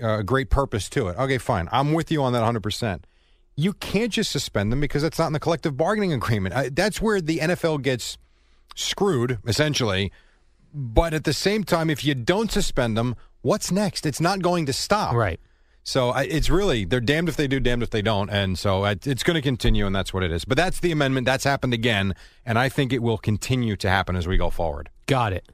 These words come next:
Speaker 1: So there you go. That's actually some real sports for you. Not that we
Speaker 2: How about
Speaker 1: usually like
Speaker 2: that?
Speaker 1: to do that.
Speaker 2: Real sports right up in your face, right in your grill.
Speaker 1: That's real sports in your face.
Speaker 2: Nice.
Speaker 1: Am I doing the next one, or
Speaker 2: Yeah,
Speaker 1: you got
Speaker 2: you
Speaker 1: the
Speaker 2: got
Speaker 1: next
Speaker 2: that
Speaker 1: one?
Speaker 2: pit bull thing.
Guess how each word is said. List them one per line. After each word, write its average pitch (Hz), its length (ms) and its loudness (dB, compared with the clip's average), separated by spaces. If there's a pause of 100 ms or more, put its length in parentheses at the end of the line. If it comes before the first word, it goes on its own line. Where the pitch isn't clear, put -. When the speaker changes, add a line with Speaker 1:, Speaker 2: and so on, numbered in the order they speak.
Speaker 1:
So 78 240 -10
there 101 140 -2
you 98 80 0
go. 95 60 0
That's 113 160 2
actually 123 240 -2
some 98 180 0
real 95 140 0
sports 87 320 -6
for 85 160 -4
you. 87 80 4
Not 95 140 2
that 95 80 -4
we 95 100 -2
Speaker 2:
How 101 60 4
about 101 160 2
Speaker 1:
usually 107 100 2
like 113 80 2
Speaker 2:
that? 87 120 -6
Speaker 1:
to - 0 -
do 104 260 -2
that. 175 260 0
Speaker 2:
Real 196 240 2
sports - 440 2
right 175 160 4
up 160 140 2
in 151 80 4
your 135 100 2
face, 151 440 0
right 160 120 2
in 165 80 -2
your 131 120 2
grill. 135 360 2
Speaker 1:
That's 92 220 -2
real 95 160 0
sports - 380 -4
in 85 80 -2
your 85 80 -2
face. 82 440 -6
Speaker 2:
Nice. 92 280 -8
Speaker 1:
Am 110 100 0
I 113 120 2
doing 113 180 2
the 135 80 0
next 113 180 -2
one, 107 140 0
or - 20 2
Speaker 2:
Yeah, 120 120 2
Speaker 1:
you 98 40 2
got 92 60 2
Speaker 2:
you 104 60 0
Speaker 1:
the 92 40 -2
Speaker 2:
got 101 60 4
Speaker 1:
next 101 80 2
Speaker 2:
that 101 140 2
Speaker 1:
one? - 60 0
Speaker 2:
pit 113 140 0
bull 92 160 -2
thing. 87 280 -6